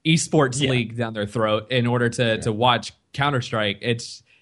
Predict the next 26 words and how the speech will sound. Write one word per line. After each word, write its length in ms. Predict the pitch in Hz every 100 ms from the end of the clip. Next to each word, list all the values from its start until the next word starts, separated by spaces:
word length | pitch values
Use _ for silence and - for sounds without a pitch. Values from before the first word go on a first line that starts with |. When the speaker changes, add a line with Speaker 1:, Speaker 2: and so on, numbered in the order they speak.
| -
Speaker 1:
it's 180 | 135 131
gonna 200 | 156 123
backfire 680 | 127 139 123 - 113 104
if 140 | 101 110
you 80 |
try 180 | 104 113
to 80 | 104
do 160 | 98 104
some 220 | 104 101
dumb 260 | 98 104
shit 260 | 101 - -
like 220 | 92 90
that. 320 | 101 95 92 _ _ -
People 200 | 131 135
are 60 |
going 340 | 123 135 131 123
to 120 | 127
find 300 | 117 127 120
a 40 |
way 140 | 117 117
<laughs> 20 |
around 520 | 104 - - 214 -
it 120 | 156
if 160 | 135 131
they 120 | 117
can. 400 | 104 113 107 123